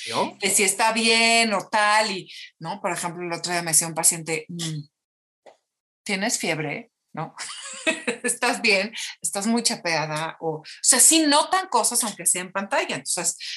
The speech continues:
Speaker 2: cuando era presencial, pues aún más. Entonces, había un psicoanalista que no quería, esto era como los años sesentas, en esta parte súper ortodoxa, ¿eh? Eh, un psicoanalista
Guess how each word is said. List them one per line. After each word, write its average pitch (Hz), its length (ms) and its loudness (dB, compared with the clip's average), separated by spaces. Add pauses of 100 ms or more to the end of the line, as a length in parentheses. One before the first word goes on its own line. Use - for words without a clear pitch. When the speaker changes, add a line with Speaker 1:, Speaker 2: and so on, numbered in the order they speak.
(200)
Speaker 2:
cuando 180 300 -2
era 220 200 2
presencial, 233 560 2
pues 175 180 0
aún 147 200 -6
más. - 340 -4 (680)
Entonces, 233 540 4 (380)
había 208 260 2
un 247 60 2
psicoanalista 202 800 0
que 160 340 -8
no 214 200 0
quería, 190 600 0
esto 170 320 -4
era 160 160 -2
como 160 180 -6
los 143 160 -4
años 160 220 -6
sesentas, 156 520 0
en 180 120 -4
esta 202 200 2
parte 202 300 0
súper - 400 2
ortodoxa, 165 800 -2
¿eh? - 180 -12 (640)
Eh, 165 520 -2 (840)
un 226 120 0
psicoanalista 196 1120 2